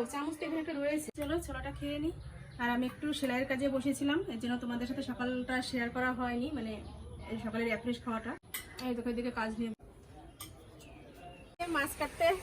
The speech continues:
চলে আসলাম। আর দেখো, কত বড় একটা রুই মাছ এনেছে, একদম আস্ত মাছ। এখন এটা আমাকে কাটতে হবে, কিন্তু আমি কি বটি দিয়ে কাটতে পারবো? আমি তাই, কত বড় রুই মাছ। আমাদের মাছ আনলে বাজার থেকে কেটেই নিয়ে আসে, আজকে আবার বাবা নিয়ে এসেছে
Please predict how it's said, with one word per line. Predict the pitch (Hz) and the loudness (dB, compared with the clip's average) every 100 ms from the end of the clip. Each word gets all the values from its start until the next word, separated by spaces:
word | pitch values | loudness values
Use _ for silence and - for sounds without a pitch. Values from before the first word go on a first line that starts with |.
| - | 4
চলে | 311 302 311 | 8 8 8
আসলাম। | 349 370 494 - - - - - | 6 4 4 -6 -12 -12 -10 -4
আর | 240 233 | 0 0
দেখো, | 247 311 | 4 4
কত | 269 277 | 6 4
বড় | 277 285 | 4 4
একটা | - | 8
রুই | 311 285 277 | 8 8 4
মাছ | 285 285 | 4 4
এনেছে, | 277 339 359 | 6 8 8
একদম | 269 262 240 | 8 6 4
আস্ত | 240 - 277 | 4 6 6
মাছ। | 269 294 240 | 8 6 4
এখন | 269 | 4
এটা | 254 269 | 4 4
আমাকে | 247 302 277 | 4 2 0
কাটতে | 247 - 277 | 2 6 8
হবে, | 285 403 - - - - - - | 10 10 8 -10 -10 -8 -8 -6
কিন্তু | 262 262 254 | -2 2 4
আমি | 262 | 4
কি | 311 | 8
বটি | 269 269 | 8 8
দিয়ে | 311 302 | 8 8
কাটতে | - 349 | 6 2
পারবো? | 311 320 392 | 4 4 4
আমি | 285 269 | 4 2
তাই, | 254 262 - | 0 -2 -2
কত | 254 285 262 | 0 2 2
বড় | 254 254 | 2 0
রুই | 240 226 | -2 -2
মাছ। | 240 - - - 370 403 392 - - - - - - - - - - - - - - - 285 | -4 -4 -6 -8 -6 -4 -4 -8 -10 -10 -8 -6 -6 -6 -8 -8 -8 -8 -8 -8 -8 -6 0
আমাদের | 320 370 320 | 0 0 4
মাছ | - 359 | 6 6
আনলে | 359 359 | 0 2
বাজার | 294 294 | 2 2
থেকে | 359 359 | -2 -2
কেটেই | 330 311 339 320 | 2 2 2 2
নিয়ে | 277 | 0
আসে, | - 339 330 | 0 -2 -2
আজকে | - 285 | -2 0
আবার | 277 269 | 2 2
বাবা | 262 269 294 285 | 2 2 0 -2
নিয়ে | 269 269 | 0 2
এসেছে | 294 277 | 0 0